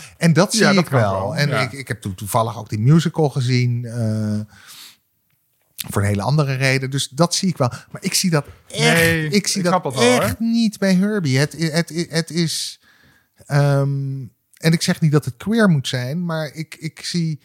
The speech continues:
Speaker 1: het enige campige wat je er misschien in zou kunnen zien is in, eh, de remake uit tweeduizend vijf, hè,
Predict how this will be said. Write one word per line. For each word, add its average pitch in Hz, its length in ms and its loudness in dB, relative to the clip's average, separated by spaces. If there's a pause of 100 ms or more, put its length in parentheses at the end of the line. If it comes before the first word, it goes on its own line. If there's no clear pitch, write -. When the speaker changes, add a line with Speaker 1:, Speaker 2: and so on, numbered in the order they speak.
(380)
Speaker 1:
het - 260 0
enige 202 480 2 (120)
campige 190 600 -2
wat 160 220 -2
je 151 80 -10
er 147 120 -6
misschien 170 560 -2
in 170 260 2
zou 151 180 0
kunnen 131 280 -2
zien 117 480 -2
is 113 580 -4
in, 107 600 -2 (720)
eh, - 160 -4 (920)
de 120 160 2
remake 123 380 4
uit 120 100 -2
tweeduizend 113 460 -4
vijf, 180 480 -2
hè, 175 140 0